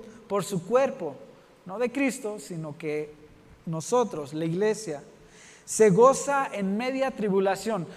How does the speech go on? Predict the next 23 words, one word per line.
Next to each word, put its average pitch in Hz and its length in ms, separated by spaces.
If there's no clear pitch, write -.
Cuando 220 280
Pablo 262 260
está 254 200
escribiendo 254 460
esta 254 220
carta, 247 440
no 226 160
está 233 480
en 226 360
Cancún 214 720
escribiendo, 190 640
no 180 100
está 190 200
disfrutando 214 680
de 208 60
la 185 140
vida, 196 280
está 180 360
desde 214 280
la 160 200
cárcel, 262 680
cárcel 254 640
escribiendo. 196 840